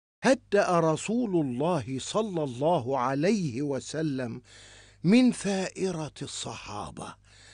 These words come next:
وقال لهم إن الله نجاه من كيد وغدر بني النضير، وإنه سيرسل لهم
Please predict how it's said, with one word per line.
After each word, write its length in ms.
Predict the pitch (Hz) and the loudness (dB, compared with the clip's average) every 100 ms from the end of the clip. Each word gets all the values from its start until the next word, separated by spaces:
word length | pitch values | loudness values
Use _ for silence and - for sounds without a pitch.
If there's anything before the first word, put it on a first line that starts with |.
| - - - | -20 -16 -2
وقال 680 | 156 160 - 233 220 180 165 | -2 0 -2 -4 -2 -2 -2
لهم 500 | 165 113 123 117 - - - - - _ - | -2 -4 -8 -10 -12 -18 -20 -20 -20 _ 2
إن 200 | 190 185 | 4 6
الله 640 | 170 143 151 185 170 156 | 6 4 4 4 4 2
نجاه 1000 | 160 156 127 107 - 175 185 185 170 123 | 4 2 0 -6 0 4 6 6 4 0
من 360 | 165 143 139 135 | -2 -2 -2 -4
كيد 760 | - - 160 196 202 165 123 | -6 -6 2 4 4 0 0
وغدر 1000 | 151 147 147 139 113 156 247 185 175 175 143 | 0 2 0 -2 -2 4 4 4 2 2 2
بني 400 | 127 156 135 123 | 0 -2 -2 -4
النضير، 840 | 113 120 117 127 120 113 117 - - - - - - - - - | -4 -4 -6 -4 -4 -6 -12 -16 -20 -20 -20 -20 -20 -20 -10 2
وإنه 800 | 185 180 160 156 202 202 220 233 _ _ - - | 4 6 4 6 4 2 -4 -8 _ _ -20 -6
سيرسل 840 | - 175 170 226 285 - - 233 | 0 4 6 4 4 0 -2 0
لهم 600 | 233 233 220 - - - | 0 0 0 -4 -12 -14